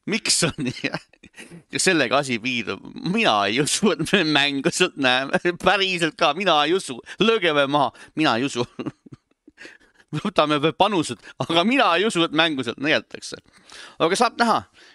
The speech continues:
Hetkel ta igal juhul, äh, tiisib rahvast, et, äh, tulge, tulge vaatama, ja aga filmidest rääkides, äh,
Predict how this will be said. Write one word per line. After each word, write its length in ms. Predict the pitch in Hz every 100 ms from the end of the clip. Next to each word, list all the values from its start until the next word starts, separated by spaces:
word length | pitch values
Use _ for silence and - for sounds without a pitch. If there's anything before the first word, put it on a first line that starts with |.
| -
Hetkel 300 | 226 - 151
ta 80 | 160
igal 240 | 170 156
juhul, 320 | 151 143 139
äh, 220 | 131 127
tiisib 420 | 127 202 190 123 113
rahvast, 400 | 151 123 - 110
et, 240 | _ 120
äh, 400 | 113 113 113 113 117 _ _
tulge, 340 | - 135 117
tulge 240 | 104 117 120
vaatama, 400 | 110 - 95 92
ja 100 | 95 98 _ _ _ - - - - - - - _ _ _ - - _ _ _ -
aga 240 | 240 226
filmidest 640 | 214 311 262 196 175 160 -
rääkides, 640 | 190 156 - 147 131 123 -
äh, 280 | 151 143